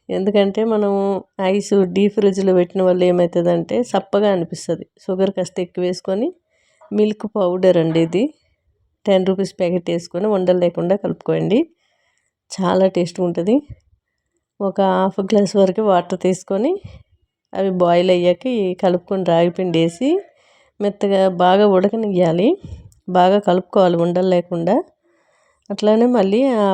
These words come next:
పాలు మనం ఏవైతే కలిపి పెట్టామో షుగరు, పాల పౌడరు, ఆ పాలు పోసుకునేటప్పుడు కాస్త స్పూన్‌తోని బాగా కలపాలి, లేకుంటే ఉండలు కట్టేస్తది.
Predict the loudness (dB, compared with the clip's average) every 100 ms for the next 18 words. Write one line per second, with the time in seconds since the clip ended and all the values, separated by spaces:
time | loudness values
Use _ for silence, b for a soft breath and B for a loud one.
0 | 0 -4 -6 -4 -4 -2 -2 -2 -2 -2
1 | -4 -2 -2 -2 -8 -4 0 0 0 2
2 | 2 2 2 0 -2 -4 -2 -2 -2 0
3 | -2 -2 _ _ _ _ _ -10 -2 0
4 | 0 0 -2 0 0 0 0 -4 0 0
5 | 2 0 0 0 -2 -6 -8 -4 -2 0
6 | 0 2 2 2 0 0 -2 -2 -4 -4
7 | -2 -4 -4 -2 0 2 2 0 0 -2
8 | -6 -4 -2